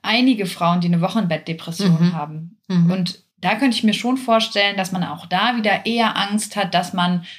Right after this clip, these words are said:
Speaker 1: am Anfang schon total viel kaputt gemacht hat.
Speaker 2: Nee, hat man nicht. Hat man nicht. Na klar, muss man sich da Hilfe holen, denn das Grundbedürfnis des Kindes ist ja da. Also man muss es ja versorgen und je schneller man das tut,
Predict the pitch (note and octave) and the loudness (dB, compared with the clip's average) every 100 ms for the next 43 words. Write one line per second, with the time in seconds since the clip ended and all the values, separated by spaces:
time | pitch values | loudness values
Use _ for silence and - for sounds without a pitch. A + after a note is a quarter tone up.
0 | _ F3 E3+ G#3 A3+ A3 G#3+ - F#3+ F3+ | _ -4 -2 0 0 2 0 -2 -4 -6
1 | - F#3 F3 E3+ F3 E3+ - - F3 E3 | -4 -2 -2 -4 -4 -8 -8 -12 -10 -8
2 | - - - - D4 - _ - D#4+ C#3+ | -8 -10 -10 -4 -4 -4 _ -12 -8 -6
3 | D3 D#3+ _ _ _ _ _ _ _ - | -8 -12 _ _ _ _ _ _ _ -4
4 | A#3 F3 E3+ - G3 F#3 F#3+ G3 A#4 - | 0 -2 -2 -6 -2 -2 0 -2 -4 -12
5 | _ - F#3+ A3+ G#3 F3 E3 - C#3+ C#3+ | _ 0 2 4 4 4 2 0 -2 0
6 | F3+ G#3 C#4+ D#4 G4 D#4+ E3+ F3 E3+ - | -2 -2 -4 -4 -4 -2 0 2 2 0
7 | F#3+ G3+ F3 F3+ F3 E3+ F3 E3 - F3+ | -4 -2 -2 -2 0 -2 -2 -6 -2 0
8 | F3 E3 E3+ E3 D#3 - F3 F4 - - | 0 0 -4 -4 -4 -2 -2 -4 -6 -10
9 | E3 D#3 D3 C#3+ G#3 A#3+ A3 F#3+ E3+ D#3+ | -4 0 2 4 4 4 0 0 -2 -4
10 | C#3+ C#3 D3+ C4+ C#4+ F3 E3 D#3+ D#3 D#3 | -4 -2 -2 -2 0 0 2 0 0 0
11 | D#3 D3+ D3+ D#3 - A3 - | 0 0 -4 -6 -2 -2 -2